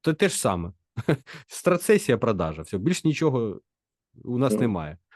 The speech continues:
Speaker 1: е, скажімо
Speaker 2: Мгм.
Speaker 1: так. А далі, далі вже зрозумієш, там, кайфувати, можеш не постійно продавати, можеш там,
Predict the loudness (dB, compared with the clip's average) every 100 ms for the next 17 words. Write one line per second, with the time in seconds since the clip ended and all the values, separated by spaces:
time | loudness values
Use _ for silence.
0 | -20 _ _ _ _ -16 -14 -10 -6 0
1 | 0 0 -4 -2 2 4 4 4 4 4
2 | 4 0 _ -2 2 4 6 4 4 0
3 | -6 -10 -12 -16 _ _ _ _ -2 2
4 | 4 4 4 4 4 4 2 0 0 2
5 | 4 2 -2 -2 0 2 0 0 -2 -4
6 | -4 -4 -6 -8